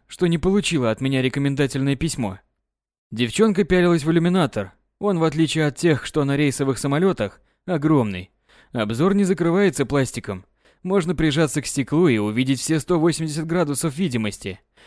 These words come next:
А в небе красиво. Когда ей еще удастся так насладиться закатом?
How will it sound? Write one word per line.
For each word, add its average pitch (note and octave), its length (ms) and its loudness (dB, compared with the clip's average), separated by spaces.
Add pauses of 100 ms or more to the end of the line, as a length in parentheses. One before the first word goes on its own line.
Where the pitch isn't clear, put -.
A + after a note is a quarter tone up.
(160)
А A#2 160 -2
в G#2+ 80 -8
небе E3+ 280 2
красиво. B2+ 580 -2 (440)
Когда G3+ 260 4
ей B2+ 240 4
еще C3 200 0
удастся C#3+ 380 0
так C3 200 -2
насладиться D3 540 -2
закатом? B2+ 540 -4